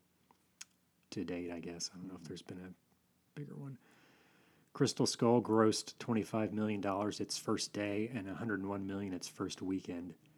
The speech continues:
It set opening weekend records for both Spielberg, uh, and Harrison Ford movies and made a hundred fifty million dollars in its first five days of release. At the time, it was the fourth highest grossing Thursday release ever,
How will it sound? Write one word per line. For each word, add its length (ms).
It 100
set 240
opening 600
weekend 440
records 420
for 180
both 320
Spielberg, 760
uh, 320
and 220
Harrison 460
Ford 320
movies 420
and 120
made 200
a 40
hundred 340
fifty 320
million 300
dollars 360
in 80
its 160
first 460
five 340
days 280
of 120
release. 520
At 140
the 60
time, 420
it 80
was 140
the 80
fourth 400
highest 480
grossing 540
Thursday 520
release 480
ever, 360